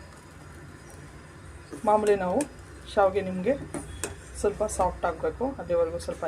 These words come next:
ನೀವು ಬೇಯಿಸ್ಕೊಂಡ್ರೆ ಸಾಕಾಗುತ್ತೆ ಹಾಲಲ್ಲಿ. ಬೇಗ ಈಸಿಯಾಗಿ ಮಾಡ್ಕೊಬೋದು.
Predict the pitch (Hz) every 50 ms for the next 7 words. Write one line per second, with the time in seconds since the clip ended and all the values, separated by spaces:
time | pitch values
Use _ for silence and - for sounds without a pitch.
0 | 156 156 160 233 285 - - - - - - - - - - - - - - -
1 | - - - - - - - - - - - 180 180 180 - - 190 - - 170
2 | 160 - 180 160 156 160 160 160 160 156 - 165 160 156 160 165 156 160 196 285
3 | 269 - - - - - - - - - - - - - - - - - 180 185
4 | 190 202 208 190 185 190 196 196 208 214 196 170 202 190 185 185 175 160 156 151
5 | - 170 156 156 151 143 151 190